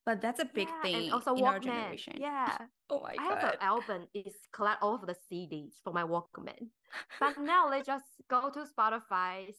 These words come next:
Speaker 2: download, upload whatever they
Speaker 1: Everyone
Speaker 2: want.
Speaker 1: has, yeah, has s-, Spotify playlists. It's so different. But Ellie, do you think you are more a millennial or a Gen Z?
Speaker 2: Yeah,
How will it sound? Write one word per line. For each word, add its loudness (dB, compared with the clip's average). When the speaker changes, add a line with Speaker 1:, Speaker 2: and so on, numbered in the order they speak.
Speaker 2:
download, 2
upload 2
whatever 2
they 2
Speaker 1:
Everyone 4
Speaker 2:
want. -2
Speaker 1:
has, -4
yeah, -4
has -6
s-, -10
Spotify 0
playlists. -4
It's -6
so -4
different. -2
But 2
Ellie, 4
do -4
you -4
think -4
you -4
are 2
more -2
a 4
millennial 2
or 4
a -2
Gen -8
Z? -10
Speaker 2:
Yeah, -8